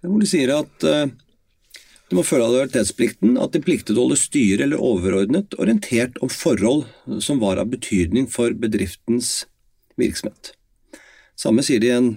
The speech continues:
Høyesterett, en annen sak, Norsport-saken, hvor de sier det er grovt illojalt å melde seg som kjøper av Norsport uten samtidig å gi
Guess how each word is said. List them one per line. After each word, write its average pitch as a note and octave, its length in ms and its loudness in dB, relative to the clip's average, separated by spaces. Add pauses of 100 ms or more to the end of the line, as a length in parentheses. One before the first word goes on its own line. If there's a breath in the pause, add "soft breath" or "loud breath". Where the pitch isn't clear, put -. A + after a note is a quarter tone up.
Høyesterett, B2 420 -2
en A2 140 0
annen E2+ 100 -2
sak, F3+ 240 -4
Norsport-saken, B2 760 -2 (160)
hvor - 100 -4
de E3 60 -4
sier D#3 100 -2
det D#3 80 -2
er B2 140 -6
grovt B2 420 0
illojalt B2+ 460 -2 (340 loud breath)
å - 80 -2
melde C#3+ 300 0
seg G#2 160 -2
som C#3 100 -2
kjøper A#2+ 680 -2
av C3 80 2
Norsport - 420 -2
uten A2+ 320 -2
samtidig A2 560 -2
å A2+ 80 0
gi G#2 140 2